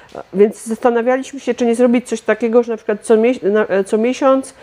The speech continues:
zrobić posa-, posta-, podsumowanie najwar-, bardziej wartościowych rzeczy, które, e, które się pojawiły, albo tego, co planujemy. I czy taki, ja nie cierpię newsletterów i to nie, nie chciałam, żeby to byłby jakiś taki niu-, newsletter ze spamem,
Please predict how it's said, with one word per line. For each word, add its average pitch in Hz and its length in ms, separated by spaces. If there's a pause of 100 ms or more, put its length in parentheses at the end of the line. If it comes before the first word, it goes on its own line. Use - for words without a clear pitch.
(300)
zrobić 220 340
posa-, 226 400
posta-, 240 360
podsumowanie 233 1040 (340)
najwar-, 240 440
bardziej 240 300
wartościowych 220 580
rzeczy, 214 240
które, 196 540 (280)
e, 180 40
które 196 280
się 190 300
pojawiły, 208 640
albo 202 680
tego, 196 260
co 196 140
planujemy. 185 600 (440)
I 202 100
czy 226 140
taki, 254 520 (1000)
ja 247 100
nie 302 160
cierpię 311 320
newsletterów 247 680
i 202 80
to 220 80
nie, 226 200
nie 254 160
chciałam, 269 240
żeby 240 180
to 233 120
byłby 220 240
jakiś 214 200
taki 220 300
niu-, 208 280
newsletter 220 500
ze 196 160
spamem, 185 600